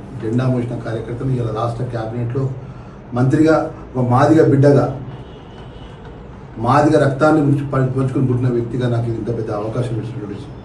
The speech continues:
ఆ పార్టీ, ఆ పార్టీ లైన్ దాటిపోయే వ్యక్తి నేను కాదు. ఏది ఏమైనా కూడా మా సహచర ఒక బీసీ బిడ్డగా, మా ప్రభాకర్ అన్న, మా జిల్లాకు సంబంధించినటువంటి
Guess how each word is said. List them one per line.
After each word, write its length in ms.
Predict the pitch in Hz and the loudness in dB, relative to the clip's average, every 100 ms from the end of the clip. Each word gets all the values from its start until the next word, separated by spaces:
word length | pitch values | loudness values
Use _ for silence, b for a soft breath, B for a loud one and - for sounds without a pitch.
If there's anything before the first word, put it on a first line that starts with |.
| - - | -18 -12
ఆ 100 | - | -8
పార్టీ, 380 | - 113 120 - - - - - - - - - | -6 -2 -2 -4 -8 -12 -14 -16 -18 -18 -18 -12
ఆ 260 | - - - | 0 0 2
పార్టీ 320 | - 160 - 165 | 2 2 6 6
లైన్ 300 | 135 143 139 | 6 4 4
దాటిపోయే 460 | 135 - 135 127 | 4 2 2 2
వ్యక్తి 280 | 120 113 127 | 2 0 0
నేను 240 | 120 107 | -2 -2
కాదు. 220 | 110 98 - - - - - - - - - - | -6 -8 -10 -16 -18 -18 -20 -20 -20 -18 -14 -2
ఏది 340 | 127 165 180 175 | 2 6 8 8
ఏమైనా 280 | 175 165 | 6 6
కూడా 360 | 160 151 139 - - - - - - - - | 6 4 2 0 -6 -14 -18 -18 -20 -14 -4
మా 80 | 120 | -2
సహచర 400 | 123 127 147 139 131 - - - - - - 120 | 0 2 4 4 2 -2 -8 -14 -16 -18 -14 -6
ఒక 200 | 113 98 | -6 -2
బీసీ 260 | 131 139 | -2 0
బిడ్డగా, 580 | 139 117 120 117 120 - - - - - | 0 0 -2 -2 -2 -6 -10 -14 -14 -10
మా 80 | 117 | -8
ప్రభాకర్ 460 | 117 110 127 135 | -6 -4 -2 0
అన్న, 200 | 123 120 | 0 0
మా 200 | 117 - | 0 -2
జిల్లాకు 380 | 117 117 120 117 | -4 -2 -2 -2
సంబంధించినటువంటి 600 | - 110 107 107 107 107 | -6 -8 -8 -8 -6 -8